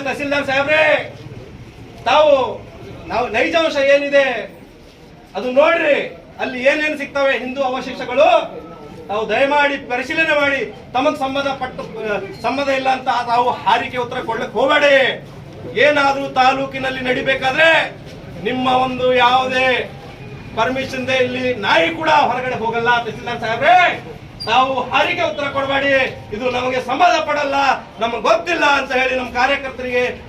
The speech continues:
ನಮ್ಮ ಮುಖಂಡರಿಗೆ ತಾವು, ಆ, ನಿಂದನೆ ಮಾಡುವ ಕೆಲಸ ಮಾಡಬೇಡ್ರಿ.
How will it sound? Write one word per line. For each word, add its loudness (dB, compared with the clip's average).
ನಮ್ಮ -2
ಮುಖಂಡರಿಗೆ 0
ತಾವು, 4
ಆ, 0
ನಿಂದನೆ 0
ಮಾಡುವ 2
ಕೆಲಸ -8
ಮಾಡಬೇಡ್ರಿ. 2